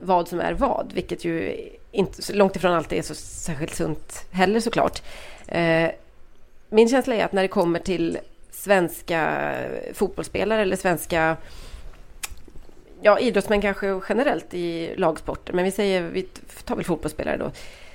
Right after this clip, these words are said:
så är den här frågan, det, alltså vi, vi har, det finns ett glapp mellan vad man har för position i samhället, hur mycket pengar man tjänar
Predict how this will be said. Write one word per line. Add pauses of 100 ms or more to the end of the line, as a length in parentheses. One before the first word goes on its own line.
(180)
så
är (360)
den
här (380)
frågan,
det, (220)
alltså
vi, (320)
vi
har,
det
finns
ett
glapp (300)
mellan (640)
vad
man
har
för
position
i
samhället,
hur
mycket
pengar
man
tjänar